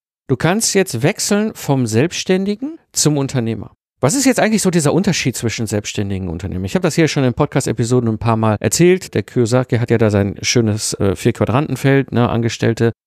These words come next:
und Selbstständige auf der linken Seite, Unternehmer, Investoren auf der rechten Seite. Und was du jetzt machst, ist quasi von unten links selbstständig, nach oben rechts Unternehmer zu wechseln. Der Unterschied zwischen Unternehmer und Selbstständigen ist relativ einfach erklärt.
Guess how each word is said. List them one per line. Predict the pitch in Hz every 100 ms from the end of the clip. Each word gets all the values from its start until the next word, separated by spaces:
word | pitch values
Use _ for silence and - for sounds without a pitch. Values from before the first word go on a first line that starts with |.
| _ _
und | - 101
Selbstständige | 117 - - 104
auf | -
der | 101
linken | 135 -
Seite, | 127 127 - -
Unternehmer, | 101 101 110 104
Investoren | - 95 - 104 98
auf | -
der | -
rechten | 110 - 98
Seite. | 87 85
Und |
was | 90 -
du |
jetzt | 131 -
machst, | 160 -
ist | 143
quasi | - 139 135 - _ _
von | - 120
unten | 135 143 110
links | 110 104
selbstständig, | 127 151 - 147 147
nach | 107 -
oben | - 113
rechts | 104 104 -
Unternehmer | - 104 92 117 123
zu | - 101
wechseln. | 90 - - -
Der | - 139
Unterschied | 202 185 202 190 -
zwischen | - 160 143
Unternehmer | 147 143 139 151
und | 127
Selbstständigen | 135 - 196 165
ist | 131
relativ | 151 214 175
einfach | - 139 160 127
erklärt. | - 117 139 226 -